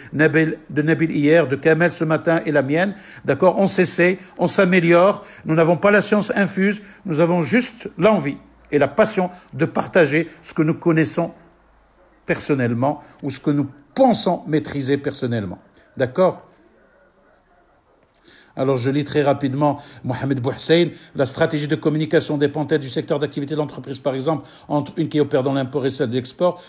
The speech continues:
surtout dans un cas où les frontières sont fermées, et comment procéder avec la clientèle ?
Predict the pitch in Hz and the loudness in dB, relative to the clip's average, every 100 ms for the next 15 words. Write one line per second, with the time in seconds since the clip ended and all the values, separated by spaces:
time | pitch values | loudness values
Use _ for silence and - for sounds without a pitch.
0 | - - 123 139 143 139 135 165 147 143 | -16 -8 -4 -2 0 -2 -2 -2 -2 -6
1 | 131 151 - 127 143 147 160 117 156 147 | -6 -6 -6 -6 -6 -4 -6 -6 -6 -6
2 | - 127 143 160 143 135 127 135 135 113 | -8 -6 -4 -4 -4 -8 -8 -8 -8 -8